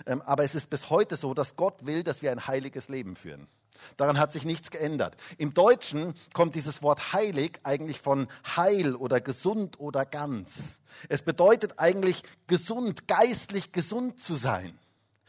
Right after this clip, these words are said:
Das ist heilig zu sein. Heiligung ist dieser Prozess, geistlich gesund zu werden, gesund zu denken, Christusgemäß zu handeln und zu leben. Das ist eigentlich Heiligung. So wie Jesus zu sein,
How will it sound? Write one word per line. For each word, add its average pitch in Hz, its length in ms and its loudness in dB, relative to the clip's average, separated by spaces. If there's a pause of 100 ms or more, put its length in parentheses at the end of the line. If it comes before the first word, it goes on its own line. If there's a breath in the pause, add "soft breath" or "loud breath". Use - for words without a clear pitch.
(180 loud breath)
Das 214 180 6
ist 214 220 2
heilig 208 360 8
zu 156 60 -8
sein. 123 240 4 (240 loud breath)
Heiligung 214 460 6
ist 196 160 -8
dieser 175 180 6
Prozess, 180 520 2 (260 loud breath)
geistlich 208 580 4
gesund 262 420 0
zu 180 200 2
werden, 110 380 4 (420 loud breath)
gesund 240 420 2
zu 226 160 -2
denken, 233 560 2 (240 loud breath)
Christusgemäß 208 1040 2
zu - 240 0
handeln 220 460 2
und 208 200 -6
zu 196 160 -2
leben. 190 480 -2
Das 196 200 4
ist 196 160 -4
eigentlich 175 400 0
Heiligung. 160 580 2 (400 loud breath)
So 254 320 2
wie 226 80 2
Jesus 214 560 2
zu 185 80 -6
sein, 135 320 6